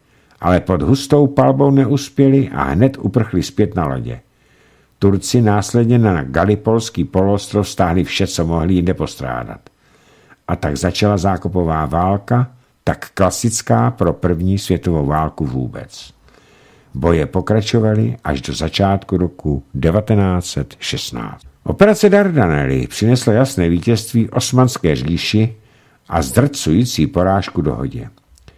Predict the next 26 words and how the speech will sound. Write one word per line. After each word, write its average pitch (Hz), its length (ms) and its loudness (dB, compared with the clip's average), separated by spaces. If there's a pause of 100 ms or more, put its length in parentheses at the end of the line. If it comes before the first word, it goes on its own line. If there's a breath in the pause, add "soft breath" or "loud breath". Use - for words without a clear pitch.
(420 soft breath)
Když 76 240 -2
Británie 147 580 4
viděla, 101 460 0
že 71 160 -2
bris-, 78 280 -4
bitva 101 280 0
je 90 80 0
prohraná, 85 960 -2
nařídilo 90 720 0
vedení 95 400 0
státu 90 540 -2
evakuaci 120 680 0
všech 117 260 -2
vojáků. 69 680 -2 (720 soft breath)
Jednalo 107 480 2
se 147 360 0
v-, - 260 -18
do 107 140 0
té 90 240 0
doby 95 300 0
o - 140 -4
největší 151 880 2
evakuaci 127 720 2
v 107 80 0
dějinách 104 580 2
vojenství. 101 920 -2